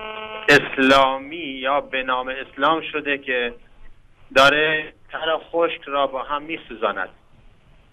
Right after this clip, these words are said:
پیام کوتاه و مختصر من به همهٔ غیور مردانی که اسلام رو دوست دارند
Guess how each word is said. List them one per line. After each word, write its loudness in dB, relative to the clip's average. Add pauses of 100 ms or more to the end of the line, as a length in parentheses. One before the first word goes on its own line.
(100)
پیام 6
کوتاه -2
و -10
مختصر -6
من -4
به -2
همهٔ -4 (1080)
غیور -2
مردانی -2
که -4 (840)
اسلام 0
رو -2 (1080)
دوست 8
دارند 2